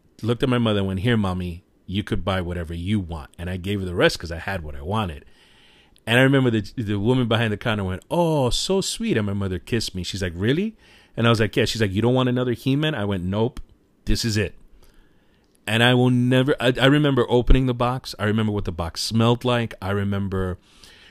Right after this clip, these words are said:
the pieces. I remember my brother's Tony's face when I walked through the door with it. He was like, "What?" My older brother Victor was <laughs> like, right away, "You buy him anything he wants all the time. What is this? <laughs> I want a pair of sneakers and I can't get that shit, but he gets Castle Grayskull."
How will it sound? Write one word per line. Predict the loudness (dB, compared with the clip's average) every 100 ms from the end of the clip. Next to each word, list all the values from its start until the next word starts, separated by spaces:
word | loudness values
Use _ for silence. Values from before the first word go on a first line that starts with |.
| _
the | -4 0
pieces. | 4 6 4 4 4 4 0
I | 0
remember | 2 2 0
my | -2
brother's | 0 0 0 -4
Tony's | -4 -2 -4 -6
face | 0 2 4 2
when | 2
I |
walked | 4 4 4
through | 0
the | 0
door | 2 2
with | 2 2
it. | 6
He | 6
was | 4
like, | 0 -2
"What?" | -2 4 6 6 4 -4 -20 -20 -20 -8
My | 0 4
older | 6 6
brother | 4 4
Victor | 4 2 2 0
was | 0 8
<laughs> |
like, | 8 8
right | 4 4
away, | 6 4 0 -6 _ _
"You | 4 8
buy | 10 10
him | 10
anything | 8 6 6
he | 4
wants | 6 6 6 6
all | 4
the | 4
time. | 2 2 2 4
What | 4 6
is | 4 4
this? | 0 0 -4 -4 -4 _
<laughs> | -20 -20 6
I | 10
want | 12 12
a |
pair | 12 12 12
of |
sneakers | 10 8 8 6 6
and | 6
I | 6
can't | 6 4
get | 4 4
that | 6 6
shit, | 6 4
but | 4
he | 2
gets | 2
Castle | 4 4 4
Grayskull." | 0 0 0 0 -2 -2